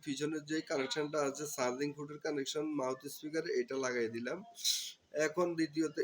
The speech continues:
এটাকে এইভাবে আমি সোজা করে নেব, সোজা করে নিয়ে এখানে যে এলসিডি যে কানেকশনটা আছে, এই যে দেখুন এটা সুন্দর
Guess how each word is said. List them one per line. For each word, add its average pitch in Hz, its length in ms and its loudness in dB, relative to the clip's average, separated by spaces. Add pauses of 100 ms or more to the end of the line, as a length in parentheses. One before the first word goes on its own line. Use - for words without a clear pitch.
(100)
এটাকে 151 280 4 (180)
এইভাবে 143 400 6
আমি 139 180 2
সোজা 127 300 0
করে 131 160 2 (100)
নেব, 127 140 4 (200)
সোজা 117 280 0
করে 120 140 -2 (100)
নিয়ে 120 180 0 (120)
এখানে 120 280 -6 (140)
যে 123 100 6 (680)
এলসিডি 123 440 -2
যে 123 60 2 (100)
কানেকশনটা 131 560 0
আছে, 120 260 -4
এই 117 100 0
যে 127 60 -2 (100)
দেখুন 123 240 -4 (120)
এটা 107 140 -6 (100)
সুন্দর 117 260 -6